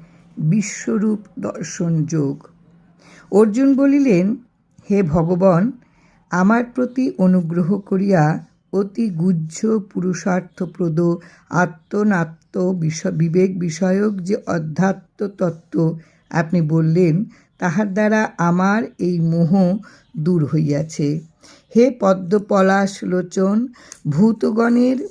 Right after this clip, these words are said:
উৎপত্তি ও প্রলয় আপনা হইতে হয় এবং আপনার নিরুপাধিক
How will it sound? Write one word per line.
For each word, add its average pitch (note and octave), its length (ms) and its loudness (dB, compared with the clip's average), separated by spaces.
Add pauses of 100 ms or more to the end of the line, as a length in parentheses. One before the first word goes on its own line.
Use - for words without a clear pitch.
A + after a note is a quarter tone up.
(140)
উৎপত্তি G3+ 1000 -2
ও F#3 100 0
প্রলয় F#3 720 2 (340)
আপনা F3+ 440 -2
হইতে F#3+ 400 -2
হয় G3+ 360 0 (320)
এবং F#3 380 2
আপনার G#3 560 0 (200)
নিরুপাধিক G3 1040 0